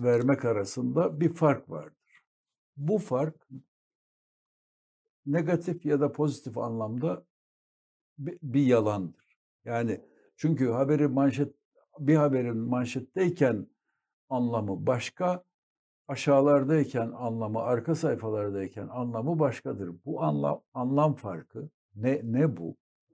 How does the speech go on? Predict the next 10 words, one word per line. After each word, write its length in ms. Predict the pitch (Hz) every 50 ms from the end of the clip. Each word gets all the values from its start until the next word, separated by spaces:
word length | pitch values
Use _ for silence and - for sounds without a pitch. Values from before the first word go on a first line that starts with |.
| _ _ _ _ _
Birini 300 | 127 135 131 131 120 117
yüksek 400 | 110 113 113 110 - - 147 143
sesle 320 | - 147 135 - - 147 131
söylüyorsun, 640 | - - 147 143 - - - 135 123 - - 76 65
birini 260 | 64 62 60 - -
fısıltıyla 600 | - - 110 - - 110 107 - 123 117 117 107
söylüyorsun. 600 | - - 101 98 95 95 85 82 - - _ _ _ _ _ _ _ _ _ _ _ _ _ _ _ _ _ _ _
Ama 360 | 143 139 151 151 139 131 - _ _ _ _ _ _ _ _ _ _
yani 320 | - 135 135 131 135 131
s-, 360 | 120 - - - - - -